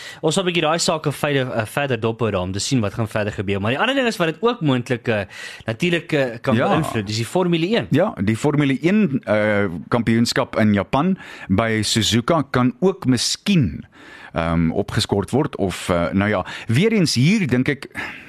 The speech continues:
Speaker 2: <laughs> miskien praat ek nou presies die teenoorgestelde van wat ek net nou gesê het,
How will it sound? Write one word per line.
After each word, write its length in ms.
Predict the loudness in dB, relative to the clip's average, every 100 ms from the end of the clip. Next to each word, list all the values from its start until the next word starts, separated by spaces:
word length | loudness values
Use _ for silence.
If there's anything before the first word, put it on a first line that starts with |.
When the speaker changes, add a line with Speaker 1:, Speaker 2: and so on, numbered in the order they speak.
| 0
Speaker 2:
<laughs> 200 | 0 0 -6 -6 -2
miskien 480 | 2 2 2 2 2
praat 260 | 2 0 0
ek 80 |
nou 120 | 0 0
presies 440 | 0 -2 0 0
die 80 | 0
teenoorgestelde 640 | 0 0 0 0 0 0 2
van 120 | 2
wat 100 | 2
ek 100 | 0
net 140 | 0
nou 100 | 0
gesê 240 | -2 0 0
het, 140 | -2